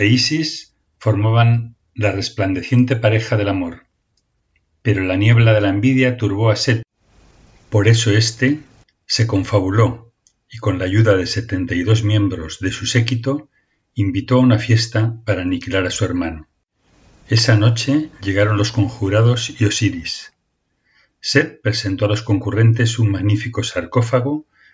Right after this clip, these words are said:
prometiendo regalarlo a quien ocupándolo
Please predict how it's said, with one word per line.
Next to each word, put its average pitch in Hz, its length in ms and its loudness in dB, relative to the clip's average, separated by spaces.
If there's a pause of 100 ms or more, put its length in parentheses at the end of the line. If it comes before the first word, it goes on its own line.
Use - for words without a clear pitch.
(160)
prometiendo 104 640 2
regalarlo 117 800 0 (400)
a 107 140 -2
quien 98 220 2
ocupándolo 123 840 0